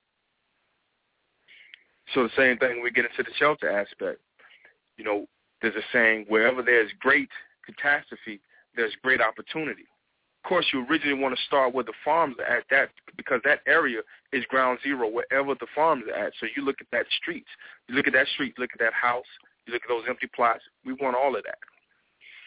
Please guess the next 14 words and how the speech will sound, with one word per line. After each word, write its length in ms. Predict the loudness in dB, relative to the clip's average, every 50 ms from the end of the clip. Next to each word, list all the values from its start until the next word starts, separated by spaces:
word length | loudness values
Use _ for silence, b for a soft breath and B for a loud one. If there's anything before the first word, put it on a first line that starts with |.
| B B _
Now 100 | 2 2
you 160 | 4 4 2
have 220 | 4 4 4 4 2
what's 120 | -2 -12
called 220 | -2 -2 -2 -2
the 60 | -2 -4 -2
financial 420 | -2 -2 0 -2 -4 -6 -8 -18 -10 -2
sector. 280 | -2 -2 -2 _ _ -20 -20 -20 _ _ _ _ _ _ _ _ _ B B B B B B B B _ _ _ _
But 160 | 2 2 2 _
Detroit 640 | -6 -6 _ -2 0 2 4 2 4 2 2 -2 -4 _ _ _ _ _ _ _ _ _
is 120 | -4 0 0
a 60 | -4 0 _
bankrupt 460 | 2 2 2 0 -2 -2 -2 -2 -4 -6 -4
city, 240 | -4 -4 -4 -6